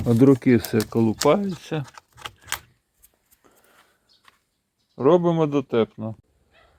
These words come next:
Завершили оцю заїздку роботи по гаражу. І сьогодні цілий день витратили, щоб обшити стелю листами О С Б.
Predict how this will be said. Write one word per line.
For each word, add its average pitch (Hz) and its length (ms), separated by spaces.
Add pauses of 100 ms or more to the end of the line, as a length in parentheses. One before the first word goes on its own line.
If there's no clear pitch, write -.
(160)
Завершили 160 920 (120)
оцю 139 380
заїздку 135 760 (640)
роботи 147 500
по 151 180
гаражу. 123 680 (720)
І 151 80
сьогодні 180 680 (760)
цілий 160 380
день 175 440 (220)
витратили, 151 760
щоб 131 240 (600)
обшити 147 520
стелю 170 640 (2000)
листами 151 600
О 143 280
С 117 100
Б. 113 280